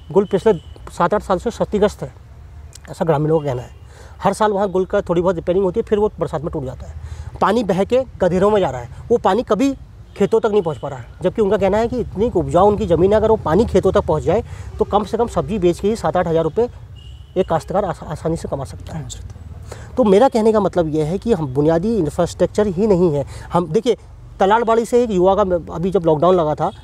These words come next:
Speaker 1: तो एक हमारा कोई स-, कोई भाई का phone आया था मेरे पास, मेरे से कहा, "यार किरौला जी, मैं, अ, भ-, दुग्ध का काम कर सकता हूँ, करना चाहता हूँ, डेयरी का काम करना चाहता हूँ, मैं पाँच सात अच्छी किस्म की नस्ल की गाय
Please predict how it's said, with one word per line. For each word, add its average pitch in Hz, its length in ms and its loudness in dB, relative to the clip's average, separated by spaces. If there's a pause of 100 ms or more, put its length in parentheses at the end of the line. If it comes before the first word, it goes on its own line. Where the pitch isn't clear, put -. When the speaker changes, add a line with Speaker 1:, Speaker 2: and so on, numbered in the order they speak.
(160)
Speaker 1:
तो 185 60 0
एक 170 100 0
हमारा 170 200 2
कोई 180 140 2
स-, - 100 -4
कोई 160 320 -2
भाई 151 560 0 (480)
का 190 80 2
phone 180 220 2
आया 175 120 2
था 175 80 0
मेरे 156 140 2
पास, 143 280 -6 (220)
मेरे 160 100 0
से 214 80 0
कहा, 190 100 2
"यार 202 120 2
किरौला 170 320 0
जी, 196 200 -2
मैं, 180 460 0 (500)
अ, 160 140 -6
भ-, 151 420 0
दुग्ध 185 260 4
का 214 80 6
काम 160 180 2
कर 139 100 -4
सकता 123 240 -14
हूँ, 170 140 -16
करना 147 220 -2
चाहता 139 200 -4
हूँ, 180 80 0
डेयरी 170 180 6
का 185 80 6
काम 151 120 0
करना 131 200 -4
चाहता 143 200 -4
हूँ, 214 60 -2
मैं 214 80 0 (120)
पाँच 156 140 -2
सात 185 260 0
अच्छी - 200 -8
किस्म 160 220 -4
की 185 320 -4
नस्ल 156 180 -2
की 196 100 -4
गाय 160 300 0